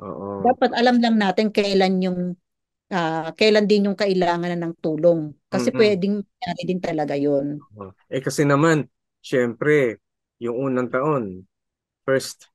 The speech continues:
Speaker 1: first birthday mo, nawala siya. First birthday
Speaker 2: Mm.
Speaker 1: niya, nawala siya. First Christmas, wala. November,
Speaker 2: Yes.
Speaker 1: yan. Tapos first
Speaker 2: Mm.
Speaker 1: New Year, mga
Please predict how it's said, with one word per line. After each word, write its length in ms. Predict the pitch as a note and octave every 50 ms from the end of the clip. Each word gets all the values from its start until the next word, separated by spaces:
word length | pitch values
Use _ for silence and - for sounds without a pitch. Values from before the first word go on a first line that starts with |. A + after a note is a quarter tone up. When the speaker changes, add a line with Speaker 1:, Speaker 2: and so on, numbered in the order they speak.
| _ _ _ _ _ _ _ _ -
Speaker 1:
first 240 | C3+ C3 C3 -
birthday 480 | C3+ A#2+ B2+ B2+ B2+ - B2 C3 C3 B2+
mo, 240 | B2+ C#3 D3 C#3 A#2+
nawala 480 | G#2 G2+ G2+ G#2+ A2+ B2+ C#3+ D3+ D3
siya. 320 | C#3 - B2 G2+ F2 E2 _ _ _ _ _ _ _ _ _ _
First 240 | - A#2+ A#2 A2+ -
birthday 440 | C3+ B2 A#2 A2+ - B2 B2+ B2+ C3+
Speaker 2:
Mm. 40 | C3
Speaker 1:
niya, 120 | D3+ D3 C#3
nawala 480 | B2 A2+ A2 G#2+ A2 C3 D3 D3+ D3 C#3
siya. 320 | - - G#2+ F2+ E2+ F2 - _ _ _ _ _ _ _ _ _ _ _ _
First 320 | - C3 B2 B2 - _
Christmas, 480 | - C#3 C#3+ C3+ - D3+ C#3+ C3+ C3+ -
wala. 560 | B2+ B2+ C#3 D3 C#3 C3 A#2 G#2+ G#2 - - _ _ _ _ - A2+
November, 580 | A2+ G#2+ A#2+ C3 C#3 D3+ D#3+ E3+ E3+ D#3+ D#3 D3 C3 B2
Speaker 2:
Yes. 100 | A#2+ C3
Speaker 1:
yan. 140 | C#3 C3 B2
Tapos 320 | A#2 - A#2+ B2 C#3+ B2+ -
first 320 | - B2 A#2+ E3 A3+ G#3+
Speaker 2:
Mm. 320 | F#3+ F3+ - - _ -
Speaker 1:
New 160 | A#2+ B2 C3+ C#3 C#3+
Year, 240 | D3 C#3+ C#3 C3+ B2+
mga 260 | B2 B2 A#2+ A#2+ B2